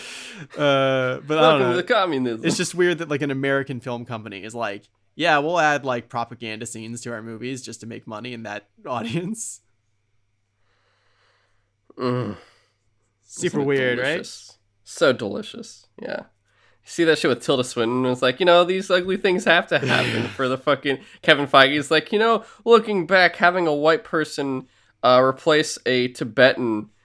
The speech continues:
Speaker 2: for something 'cause China
Speaker 1: Yeah,
Speaker 2: said
Speaker 1: that's the
Speaker 2: so.
Speaker 1: other thing. I totally didn't even think that, like, oh, yeah, maybe they didn't have the Tibetan monk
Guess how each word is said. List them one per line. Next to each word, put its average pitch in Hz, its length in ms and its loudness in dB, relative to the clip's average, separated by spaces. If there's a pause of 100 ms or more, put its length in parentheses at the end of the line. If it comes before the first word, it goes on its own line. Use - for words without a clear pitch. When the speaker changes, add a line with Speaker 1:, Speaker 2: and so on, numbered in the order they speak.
(140)
Speaker 2:
for 120 680 0
something 131 440 0
'cause 135 240 -10
China 131 260 4
Speaker 1:
Yeah, 139 120 0
Speaker 2:
said 135 140 4
Speaker 1:
that's - 100 -6
the 160 80 2
Speaker 2:
so. 127 80 4
Speaker 1:
other 113 180 2
thing. 113 140 -4
I 135 240 -2 (120)
totally 147 380 0
didn't 131 260 -4
even 117 420 -8
think - 440 -4
that, 120 160 -8
like, 117 260 -4
oh, 131 380 -2
yeah, 139 380 -2 (760)
maybe 120 440 -2
they 143 300 0
didn't 135 460 -12
have 131 360 -4 (260)
the 127 180 -8
Tibetan 131 500 -8
monk 131 380 -8